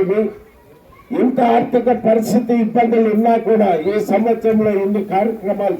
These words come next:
చేశాం, ఇంకా చేయవలసినవి ఉన్నాయి, అవి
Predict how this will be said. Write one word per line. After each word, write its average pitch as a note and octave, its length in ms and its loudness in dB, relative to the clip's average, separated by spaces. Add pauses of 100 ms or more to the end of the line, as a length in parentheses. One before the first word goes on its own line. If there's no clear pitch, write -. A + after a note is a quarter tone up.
చేశాం, F#3 340 -2 (840)
ఇంకా A#3 360 0
చేయవలసినవి A#3+ 840 2
ఉన్నాయి, A3+ 320 2 (560)
అవి A3 160 0